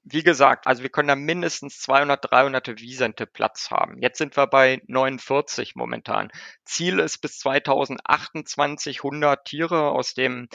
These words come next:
Zuchtprogramm nach Aserbaidschan zu bringen, um bis zweitausendachtundzwanzig einen überlebensfähigen Bestand zu haben. Da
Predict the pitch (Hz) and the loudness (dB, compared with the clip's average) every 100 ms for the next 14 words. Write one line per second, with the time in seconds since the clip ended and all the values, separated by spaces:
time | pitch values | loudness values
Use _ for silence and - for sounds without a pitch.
0 | - - - - 180 - 233 - 151 156 | -20 -20 -6 -2 -2 -2 -8 0 4 4
1 | 156 151 _ - 131 - 127 131 127 123 | 2 -8 _ 0 0 4 2 2 0 2
2 | 117 123 - 120 - 147 175 165 - - | 2 0 -4 -10 2 2 2 -10 -18 -20
3 | - - _ - 139 147 151 - _ _ | -20 -20 _ 0 2 2 -4 -10 _ _
4 | _ _ _ - - 165 - - - _ | _ _ _ -6 2 4 4 2 -4 _
5 | _ _ _ - - - 156 160 - 147 | _ _ _ -18 -4 2 4 4 2 0
6 | - 175 - - 147 151 160 147 - 143 | 0 -8 -2 4 4 2 -4 -4 -4 -6
7 | 143 _ _ _ _ _ - 156 139 139 | -8 _ _ _ _ _ -2 4 6 6
8 | 160 - 143 139 127 - - 127 - 107 | 0 0 -2 -2 -4 -2 0 -2 0 0
9 | 101 | 0